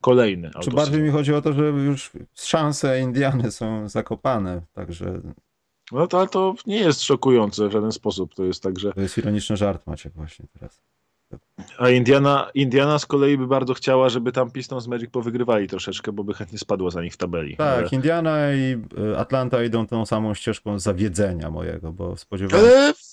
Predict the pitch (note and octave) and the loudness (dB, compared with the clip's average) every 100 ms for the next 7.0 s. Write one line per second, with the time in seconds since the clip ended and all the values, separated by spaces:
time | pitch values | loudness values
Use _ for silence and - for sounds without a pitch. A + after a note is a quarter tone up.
0 | _ _ _ _ _ _ _ _ F#3+ F#3+ | _ _ _ _ _ _ _ _ 0 2
1 | G3+ G#3+ G#3 - F#3 F#3+ F3 F3+ F#3+ G#3 | 0 0 -2 -4 -4 -4 -2 -2 -2 2
2 | F#3 B2+ G#2 F#2+ G#2+ C3 B2+ C3+ - B2 | 4 4 2 -4 -6 -6 -4 -4 -4 -6
3 | C#3 - _ _ _ - C#3 C#3+ D3+ D#3 | -6 -6 _ _ _ 0 0 0 -2 -2
4 | D3 D3+ D3+ C3 G2+ F2+ F2+ D#2+ - A2 | -8 0 2 2 0 -6 -8 -10 -8 -2
5 | C#3 A3 A3+ A#3+ B3+ D3 - D3 B2+ B2 | -2 0 0 0 0 -2 0 0 0 0
6 | A#2 G2 - F2+ - - D#2+ D#2+ E2 | 0 -2 -4 -6 -8 -10 -8 -6 -8